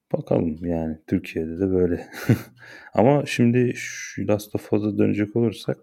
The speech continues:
e, Blue T V'de yayınlanıyor Türkiye'de. Hani, e, Blue T V Amerika yayınından hemen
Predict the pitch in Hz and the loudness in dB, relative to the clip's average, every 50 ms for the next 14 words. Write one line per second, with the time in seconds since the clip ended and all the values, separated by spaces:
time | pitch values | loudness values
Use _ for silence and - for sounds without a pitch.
0 | _ - 98 92 92 92 92 92 92 92 92 92 92 92 92 90 - - _ _ | _ -2 0 2 2 2 2 2 2 2 2 0 0 0 -2 -4 -6 -10 _ _
1 | _ - 107 101 104 113 117 113 - - 98 90 82 90 80 80 78 78 80 78 | _ 0 4 6 8 8 6 6 4 2 2 2 2 0 -2 -2 -2 -2 -2 -2
2 | 78 78 78 80 82 90 104 107 107 - - - - - - - 82 80 80 80 | -2 -2 -4 -4 -4 -4 -4 -6 -8 -8 -8 -8 -8 -8 -8 -8 -6 -6 -2 0
3 | 110 120 131 131 - _ _ _ _ _ _ - 95 87 85 85 82 95 131 _ | 0 0 0 0 -6 _ _ _ _ _ _ -6 -6 -4 -4 -6 -6 -8 -12 _
4 | _ - 90 85 85 85 82 82 80 - _ - 98 90 90 85 90 - - 87 | _ -10 -8 -8 -8 -8 -10 -10 -10 -12 _ -4 -2 0 0 -2 -4 -4 -4 -2
5 | 85 90 90 90 87 - - _ _ - - 95 92 92 87 92 - - - 87 | 0 0 0 -2 -2 -6 -10 _ _ -6 -4 -2 -2 -2 -2 -4 -6 -4 -2 -2
6 | 85 85 90 90 92 90 87 87 85 82 80 80 80 87 87 82 87 90 87 87 | -2 0 0 0 2 2 2 2 0 0 -2 -2 -2 -2 -2 0 0 0 0 0
7 | 87 82 85 117 | -2 -2 -4 -8